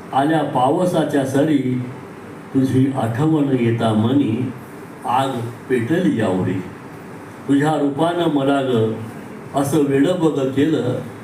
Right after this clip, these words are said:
माझं सश्याचं काळीज कसं क्रामतून गेलं. सखे तुझ्या या ज्वालीचा कसा सोसस येतो भार, माझ्या प्रेमळ मिठीचा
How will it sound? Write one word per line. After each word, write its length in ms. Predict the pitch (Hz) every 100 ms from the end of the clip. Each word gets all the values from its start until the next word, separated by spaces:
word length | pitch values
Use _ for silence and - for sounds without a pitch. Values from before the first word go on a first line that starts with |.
| - - 131
माझं 300 | 139 139 127
सश्याचं 600 | - 117 - 175 180 156
काळीज 480 | - 113 - - 110 98 - - - -
कसं 180 | 123 113
क्रामतून 600 | - 92 98 - 156 151
गेलं. 300 | 175 - - - - - - - - - - - - - -
सखे 440 | 165 165 175 147
तुझ्या 320 | 139 147 160
या 160 | 160 143
ज्वालीचा 720 | 135 127 147 160 147 110 110 - - - -
कसा 280 | 151 151 143
सोसस 500 | - 143 139 190 -
येतो 240 | 160 147
भार, 460 | 127 117 175 175 117 - - - - - - -
माझ्या 300 | 131 135 143
प्रेमळ 420 | 135 120 131 156
मिठीचा 840 | 170 147 120 117 143 143 139 110